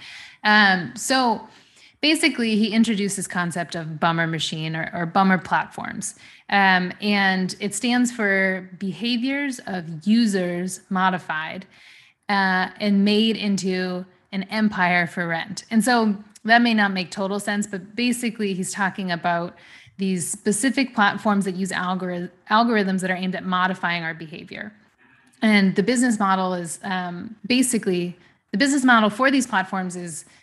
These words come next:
it's free for us to use, right? And that increases how many people are on it. But the reason why it's free is so that they can create a really large audience to advertise to, um, right? If we're not paying for it, somebody is paying for it. There has to be a business model behind it.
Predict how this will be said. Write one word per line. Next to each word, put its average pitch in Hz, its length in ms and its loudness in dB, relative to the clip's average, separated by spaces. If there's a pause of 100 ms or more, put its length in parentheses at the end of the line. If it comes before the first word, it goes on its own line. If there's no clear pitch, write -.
(140)
it's - 180 -6
free 311 200 2
for 214 160 4
us 208 200 6
to 196 120 -4
use, 170 480 -6
right? 185 240 0
And 196 160 -2
that 185 280 0 (120)
increases 208 540 0
how 190 100 -2
many 185 180 -2
people 190 260 -8
are 165 100 -4
on 180 240 4
it. 160 200 -4 (360)
But 196 160 0
the 202 80 2
reason 311 320 4
why 220 120 8
it's 190 160 -2
free 180 240 -6
is 175 120 -4
so 185 60 -4
that 175 120 -8
they 185 80 -6
can 185 160 -2
create 196 180 0
a 185 60 0
really 180 240 -2
large 170 340 -2 (140)
audience 180 600 0
to 175 100 -8
advertise 175 560 -4
to, - 280 -8 (380)
um, 180 320 2
right? 185 140 6
If 180 140 -2
we're 254 160 6
not 208 260 6
paying 185 260 0
for 175 220 -6
it, - 160 -8
somebody 190 500 -2
is 262 320 0
paying 160 320 -8
for - 240 -12
it. 85 300 -6
There 196 160 -6
has 180 220 0
to - 100 -6
be 175 80 -6
a 170 40 -6
business 175 380 -4
model 170 220 -2
behind 170 360 -6
it. - 200 -6